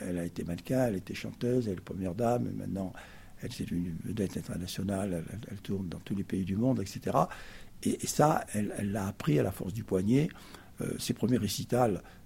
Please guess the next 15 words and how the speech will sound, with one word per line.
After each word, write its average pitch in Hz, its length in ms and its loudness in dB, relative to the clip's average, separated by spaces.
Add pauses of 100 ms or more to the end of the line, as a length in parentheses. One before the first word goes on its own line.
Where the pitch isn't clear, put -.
(100)
euh, - 220 -4
c'était - 260 -4
quand 87 160 -2
même, 95 240 2
euh, 87 400 -2 (520)
euh, - 40 -8 (140)
un - 60 -4
porte-manteau, 113 880 2
euh, 85 1080 -2
qui, - 160 -4
qui - 140 -10
grattait 98 280 0
une 95 120 2
guitare, 135 560 6 (440)
euh, - 40 -4